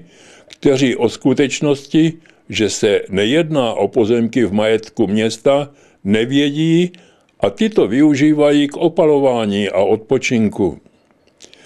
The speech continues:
V minulosti byly také pozemky dotčeny například projektem revitalizace rybníku Srpek, po kterém se stav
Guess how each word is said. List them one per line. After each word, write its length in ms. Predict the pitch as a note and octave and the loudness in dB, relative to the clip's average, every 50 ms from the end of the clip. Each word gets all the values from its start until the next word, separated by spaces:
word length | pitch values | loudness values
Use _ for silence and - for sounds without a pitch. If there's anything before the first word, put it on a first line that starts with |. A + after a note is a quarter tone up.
| - - _ - | -20 -20 _ -8
V 140 | - F#2+ G#2 | -2 2 2
minulosti 640 | A#2+ B2 B2 B2 B2 B2 C3 C3+ C3 - - F#3 F3 | 4 4 4 2 2 2 0 0 -2 -2 -2 0 2
byly 240 | E3+ F#3 E3+ E3+ | 2 4 2 2
také 380 | E3 - C3+ A#2+ - E3 C#3 A#2 | 2 0 0 0 0 0 0 0
pozemky 600 | - - A2 G#2 A#2 C3+ C3 C#3+ C3+ C3+ B2+ A2+ | 0 0 0 2 2 0 0 0 -2 -4 -4 -6
dotčeny 680 | F#2 F2+ A2 A2 G#2+ - - - - B2 A#2+ C3+ C#3+ | -2 0 0 0 0 -2 -4 -2 -2 -2 0 0 -2
například 640 | C#3+ B2 A#2 A2+ - - C#3+ C3+ - C#3 C3 C3 C3+ C3+ _ | -2 -2 -4 -4 -8 -10 -10 -4 0 0 0 0 0 -2 _
projektem 640 | - A2 A2+ B2 C#3 C#3 C#3 - - C3+ A#2 G#2 | 0 2 2 2 0 -2 -4 -2 -2 0 0 0
revitalizace 960 | F#2+ G#2+ A#2 B2+ C3 C#3+ D3 C#3+ - B2+ B2 C3 B2+ B2 B2+ B2 A#2+ - C3+ A2+ | 0 0 0 -2 -2 -4 -4 -2 0 0 0 0 0 0 0 0 0 0 0 0
rybníku 540 | G#2+ A2 A#2 A2+ A#2 C3+ C#3 B2 B2 A#2+ G#2+ | 0 -2 -4 -6 -6 -4 -4 -2 -2 -2 -2
Srpek, 560 | - - G#2+ G#2 G2+ - A#2+ B2+ D3 - - - _ _ _ _ _ - - _ | 0 0 0 0 2 0 0 0 0 -4 -8 -20 _ _ _ _ _ -20 -10 _
po 140 | - - - | -2 -2 -2
kterém 680 | - - - C#3+ C3 C3+ C#3+ D3 D#3 E3 F3 F3+ F#3 F3+ F#3 - _ - | -2 -2 0 0 2 2 2 2 2 2 2 0 -2 -4 -6 -12 _ -20
se 240 | - - - C#3+ A#2 | -6 -2 0 0 0
stav 480 | - - - - D#3+ D3 D3 - - | -2 -4 -2 -2 -2 -2 -2 -6 -8